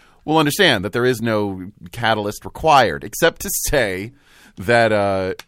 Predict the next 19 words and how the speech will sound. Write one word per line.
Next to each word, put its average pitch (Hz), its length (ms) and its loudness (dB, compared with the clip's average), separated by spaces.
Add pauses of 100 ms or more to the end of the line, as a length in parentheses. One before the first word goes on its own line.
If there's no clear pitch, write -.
(120)
Phil 139 440 2
kindly 123 580 -2
sort 110 200 -4
of 104 160 -6
talked 110 300 -2
me 107 120 -6
through, 104 520 -6
like, 92 240 -6
"Okay, 101 240 -8
here's 135 220 -4
how 139 140 -4
we 131 120 -4
can 107 240 -8
still 101 420 -4 (460)
make 104 300 -4
the, 92 120 -6 (180)
the 92 100 -10
macabinet 92 640 -6
land." 82 400 -10